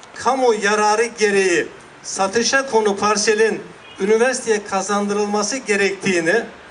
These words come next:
üniversite yönetimi olarak meşru zeminlerde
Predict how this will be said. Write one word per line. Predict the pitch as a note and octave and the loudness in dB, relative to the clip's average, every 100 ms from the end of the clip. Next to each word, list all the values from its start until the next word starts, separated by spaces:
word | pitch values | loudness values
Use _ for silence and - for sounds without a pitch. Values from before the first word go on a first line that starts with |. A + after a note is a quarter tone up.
| - - - - | -20 -20 -14 -4
üniversite | F#3+ G#3+ C4 B3 B3 | 0 2 2 0 0
yönetimi | G#3+ G#3+ A3 A#3 A#3+ | 2 2 2 2 4
olarak | A3+ A3 A#3 A3+ - - - - | 4 4 2 -2 -8 -20 -18 -4
meşru | G3 G#3 - C4+ | 0 0 0 -2
zeminlerde | A#3+ A3 G#3+ G#3 G3+ G3 G#3+ A#3+ | 2 2 4 2 2 2 2 2